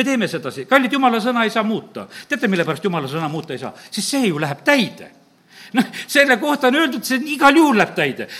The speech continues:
Kas sa tead seda sõna või ei tea seda sõna või, või teed selle pehmemaks või mis iganes. Aga ta läheb täide niikuinii, sellepärast et Issand on ise seda, e, garanteerimas, sest see on tema sõna. Ja, ja sellel ei ole mitte mingit kahtlust. Nüüd tahtsin teha lahti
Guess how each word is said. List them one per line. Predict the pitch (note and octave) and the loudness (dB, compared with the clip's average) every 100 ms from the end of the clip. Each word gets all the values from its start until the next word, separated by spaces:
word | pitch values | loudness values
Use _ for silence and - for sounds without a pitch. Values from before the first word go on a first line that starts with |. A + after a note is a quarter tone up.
| - | -2
Kas | G#3+ | 0
sa | B3+ | 2
tead | B3+ C#4+ C4 | 6 8 6
seda | C4 B3 A#3 | 4 -2 0
sõna | B3+ B3 | 2 2
või | B3 | 2
ei | C4 - | -2 0
tea | B3 B3+ | 4 4
seda | G#3+ A#3 A3 | 2 -6 -4
sõna | B3 A#3 | -4 -2
või, | A3+ A3 - - | -4 -6 -10 -4
või | B3+ | -2
teed | C#4 C4+ | 0 0
selle | C4 A#3+ - | 4 4 4
pehmemaks | C4+ A3+ A3+ A#3 A3 A#3+ | 2 2 0 2 0 0
või | A#3+ | -2
mis | A#3 E4 | 0 0
iganes. | A#3+ G3 - - | 0 0 -2 -6
Aga | - | 2
ta | D4 | 2
läheb | C#4+ E4+ | 4 4
täide | E4 G#3+ A3+ | 4 4 0
niikuinii, | C#4 A#3+ B3 A#3 G#3 | -2 -2 -2 -2 -2
sellepärast | A#3+ A3 G#3+ A#3 | -2 0 -4 -6
et | - - - C4+ | -10 -10 -4 -2
Issand | A#3+ G3+ | 0 0
on | A3+ | 0
ise | A#3+ F3 | 0 0
seda, | D#3+ E3 D#3 - - | 0 2 2 -2 -6
e, | F3 F3 E3+ | 0 0 2
garanteerimas, | A3+ A3+ F#3+ B3+ G#3+ C#3 B2 - | 2 2 2 2 2 2 -4 -6
sest | - G#3 - | -4 -2 -2
see | G#3 | -2
on | |
tema | C4+ A#3 E3 | 0 0 2
sõna. | A#3+ B2+ - - - - | 0 -2 -6 -18 -18 0
Ja, | F#3+ F#3+ | 4 4
ja | G3 | 4
sellel | A#3+ A3 G#3 | 2 2 2
ei | |
ole | A3+ | 0
mitte | A#3 | -2
mingit | A#3 G3+ - | -2 -2 -2
kahtlust. | C3+ - - - - - - | -4 -6 -20 -20 -20 -12 -4
Nüüd | G#3+ | 0
tahtsin | A#3+ A3+ F#3+ | 0 0 2
teha | A3 | 4
lahti | G3 G#3 - E3 | 4 2 -2 -2